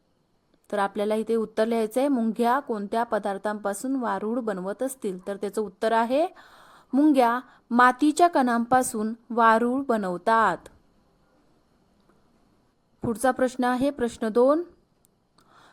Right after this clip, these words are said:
विंचू दगडाखाली सापडतो असे का म्हणत असतील? तर त्याचं उत्तर आहे, विंचू निवाऱ्यासाठी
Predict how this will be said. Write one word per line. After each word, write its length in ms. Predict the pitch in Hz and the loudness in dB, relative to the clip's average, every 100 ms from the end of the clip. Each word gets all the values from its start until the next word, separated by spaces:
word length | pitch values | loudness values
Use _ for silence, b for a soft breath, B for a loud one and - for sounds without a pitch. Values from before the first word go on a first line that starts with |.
| b | b
विंचू 420 | 254 277 277 359 | 2 2 2 2
दगडाखाली 580 | 359 240 233 240 254 247 | 4 4 4 2 0 0
सापडतो 760 | 269 269 262 269 262 220 226 - | 4 4 6 2 4 0 0 -2
असे 220 | 226 294 | -4 -4
का 220 | 277 311 | 2 4
म्हणत 300 | 349 349 285 | 4 2 2
असतील? 540 | 247 233 - 233 226 226 _ _ _ _ _ _ _ _ _ _ _ _ _ _ _ _ _ _ _ _ _ _ _ _ _ _ _ _ _ - | -2 -4 -4 -2 -2 -4 _ _ _ _ _ _ _ _ _ _ _ _ _ _ _ _ _ _ _ _ _ _ _ _ _ _ _ _ _ -6
तर 100 | 208 | -4
त्याचं 280 | 208 208 233 | -4 -2 -2
उत्तर 340 | 214 - 240 | -2 -2 0
आहे, 380 | 226 202 214 359 - _ _ _ _ _ _ _ _ _ _ _ _ _ _ _ _ _ _ _ _ _ _ _ _ _ _ - | 0 0 -2 -2 -8 _ _ _ _ _ _ _ _ _ _ _ _ _ _ _ _ _ _ _ _ _ _ _ _ _ _ -2
विंचू 440 | 254 269 262 381 | 4 4 4 2
निवाऱ्यासाठी 920 | 359 262 233 220 220 277 254 240 214 | 2 2 2 2 2 2 0 -2 -6